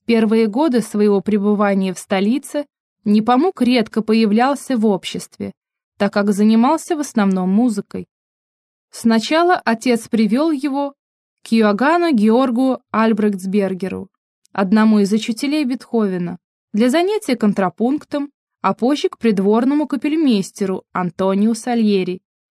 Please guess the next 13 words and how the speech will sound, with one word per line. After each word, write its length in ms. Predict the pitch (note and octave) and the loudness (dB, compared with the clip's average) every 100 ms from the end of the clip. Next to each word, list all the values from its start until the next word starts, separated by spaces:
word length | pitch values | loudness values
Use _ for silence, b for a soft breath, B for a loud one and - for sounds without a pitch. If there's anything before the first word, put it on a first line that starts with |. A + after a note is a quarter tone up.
| _ | _
у 80 | - | -6
которого 460 | G3+ G3 A3+ A3+ A3+ | -4 0 2 2 2
он 180 | A3+ | 2
брал 240 | G#3+ G#3+ G#3 | 4 4 4
уроки 500 | G#3+ C#4 E4 - D#4 | 2 0 -2 -4 -6
пения, 600 | - A3 G3 F#3 F3+ F3+ - _ _ _ | 0 0 2 0 -4 -8 -14 _ _ _
и 80 | G#3+ | -2
который 400 | A#3+ A#3+ F#4+ F4 | 0 0 0 0
стал 280 | - D4+ D4+ | 0 0 2
его 240 | B3+ C4 | 0 -2
самым 440 | - D4+ F4 F#4 | -2 -2 0 0
близким 500 | C4 B3+ A3 - A#3+ | 0 0 -2 0 2
другом 520 | A3+ G#3+ G3 F3+ F3 | 4 2 0 -4 -8